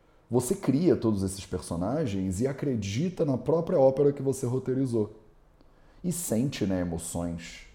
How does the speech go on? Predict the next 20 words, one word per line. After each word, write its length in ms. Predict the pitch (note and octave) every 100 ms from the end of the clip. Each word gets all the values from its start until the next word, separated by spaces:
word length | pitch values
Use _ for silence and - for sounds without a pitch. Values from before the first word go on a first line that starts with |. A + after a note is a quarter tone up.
| -
e 120 | G2+
vive 500 | F2+ E2 G2+ C#3 G2
aquela 260 | E2+ E2+ E2
realidade. 680 | F2 D#2+ E2 C#2+ C#2 C#2+ C#2+ - - _ - _ - - _ _ _ _ _
Esse 180 | - F#2+
teatro 380 | - A2+ A2+ A2+
municipal 500 | G#2 G2+ - G2 F#2
que 100 | F2+
a 40 |
gente 240 | E2+ E2+ -
tem 160 | E2+
dentro 420 | E2 F#2+ G#2 F2+ D#2+
da 140 | D#2+
gente 580 | E2+ A2+ D3+ - E2+ E2 - _ _ _ _ _ _ _
pode 240 | C#3 C#3
levar 160 | C#3+ C#3
você 240 | C3+ -
pra 140 | C#3+ B2
vários 280 | B2+ G#3
lugares. 640 | F3 C#3 G#2+ G#2 F#2 -